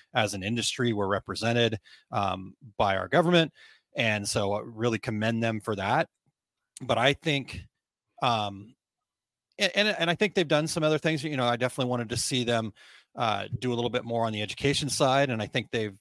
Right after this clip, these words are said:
uh, really started to, to g-, come into their own on that with the, uh, iLearning program. Uh, I think that if you haven't checked that out, that's something Terry and I did one together. I did one for Sublimation. There's some other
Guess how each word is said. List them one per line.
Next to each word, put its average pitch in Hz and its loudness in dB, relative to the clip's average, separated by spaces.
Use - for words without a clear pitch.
uh, 104 -4
really 107 -4
started 110 -2
to, 98 -2
to 214 0
g-, - -18
come 135 4
into 123 4
their 104 2
own 127 2
on 131 2
that 139 2
with 113 -4
the, 104 -4
uh, 101 -2
iLearning 131 0
program. 135 0
Uh, 107 -8
I 104 -10
think 107 -12
that 117 -4
if 120 -10
you 110 -2
haven't 107 -2
checked - -2
that 117 0
out, 131 2
that's 120 -4
something 123 -4
Terry 117 -2
and 120 -4
I 117 -4
did 117 -4
one 117 -4
together. 113 -2
I 110 -2
did 104 -6
one 107 -8
for - -18
Sublimation. 113 -2
There's 107 -2
some 98 -6
other 107 -4